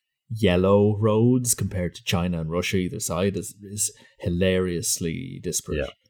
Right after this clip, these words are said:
Speaker 1: So what I saw in two thousand seven, only about two thousand six hundred kilometers of Mongolia's road network was paved at all.
Speaker 2: Wow.
Speaker 1: Uh, another
Speaker 2: This is a
Speaker 1: three,
Speaker 2: big
Speaker 1: you know,
Speaker 2: country.
Speaker 1: like, four thousand kilometers are graveled
Speaker 2: Yeah.
Speaker 1: or similar.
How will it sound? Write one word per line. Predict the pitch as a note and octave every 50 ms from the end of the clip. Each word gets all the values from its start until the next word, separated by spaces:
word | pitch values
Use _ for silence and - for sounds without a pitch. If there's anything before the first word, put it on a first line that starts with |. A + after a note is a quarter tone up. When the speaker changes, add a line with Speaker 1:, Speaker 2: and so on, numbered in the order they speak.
| _ - -
Speaker 1:
So | G#2 F#2 F2 E2+ - - -
what | F2+ F2+
I |
saw | F2 - A2 G2
in | F#2+ F2+
two | F#2
thousand | - G#2 G2+ G2 F2+ G2 F#2
seven, | - - A2 G2+ G2 A2 A2 G#2+
only | G2 G2+ G2+ G2+
about | F2+ F#2+ F#2+ - _ _ -
two | - - A2+
thousand | - G#2+ G2 G2 G2+ G2+ G2
six | - - A#2 A2 -
hundred | - G#2+ G2+ G2+ G2+ -
kilometers | - F#2+ F2+ F#2 A2 G#2+ A#2 A#2 A2+
of | A2
Mongolia's | A2+ A2+ A2 A2+ A2+ A#2 A#2 A2+ G#2+ A2+
road | A2 A2+ A#2
network | B2 A2+ - B2 A#2 G#2+
was | F#2+ F#2+ -
paved | - - - F#2 F2+ F#2 G2+ B2+ D3+ C#3+ - - - - - _ _ - -
at | -
all. | D2 D#2 E2 F2+ A2+ B2
Speaker 2:
Wow. | - C2 C2 C2 C2 B1+ - _ _ _ _ _ _ _ _ _ -
Speaker 1:
Uh, | - D#2+ D#2+ D#2+ F2
another | F#2 F#2+ F#2 F#2+ F2+
Speaker 2:
This | E2+ F#2
is | A#2
a | G#2+
Speaker 1:
three, | F2+ G2 F#2+
Speaker 2:
big | E2+ E2+
Speaker 1:
you | F2 F2+
know, | E2
Speaker 2:
country. | D#2+ F2 E2 E2 D#2
Speaker 1:
like, | B1 -
four | - G#2 G2
thousand | F#2 G2+ G2 F2+ G2
kilometers | E2+ G2 G2 F#2+ F#2 F#2 E2+ F2
are | E2+
graveled | D#2+ - F#2 E2 D#2 E2+ - G2 G2 G2+ G#2+ G#2 - - -
Speaker 2:
Yeah. | C#2+ C2+ B1+ -
Speaker 1:
or | - F#2+
similar. | - - A#2 G2+ G#2 G#2+ A2+ A#2